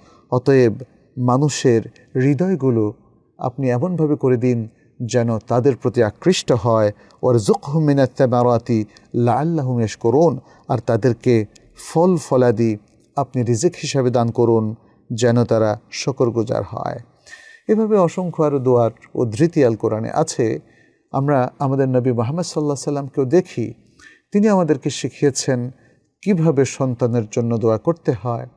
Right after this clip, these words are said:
এবং আমরা অনেকেই যে বিষয়টা গাফেল, সেটা হচ্ছে সন্তান আসার আগে তার জন্য যে দোয়া করতে হয় সেটা আমরা ভুলে যাই। যখন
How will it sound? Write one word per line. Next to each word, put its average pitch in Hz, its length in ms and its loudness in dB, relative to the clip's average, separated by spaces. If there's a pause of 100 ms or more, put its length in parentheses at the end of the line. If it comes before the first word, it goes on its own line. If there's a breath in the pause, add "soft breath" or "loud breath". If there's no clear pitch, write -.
(560 loud breath)
এবং 156 360 0
আমরা 170 220 2
অনেকেই 185 640 -2
যে 147 100 2
বিষয়টা 185 420 2
গাফেল, 139 480 2
সেটা 147 300 -6
হচ্ছে 190 240 -2
সন্তান 165 440 -4
আসার 165 260 -2
আগে 131 460 2 (380 loud breath)
তার 139 200 0
জন্য 180 360 2
যে 240 100 2
দোয়া 202 220 4
করতে 185 340 -2
হয় 175 140 2
সেটা 202 380 -2
আমরা 135 200 2
ভুলে 113 280 0
যাই। - 220 -6 (1600)
যখন 165 560 -2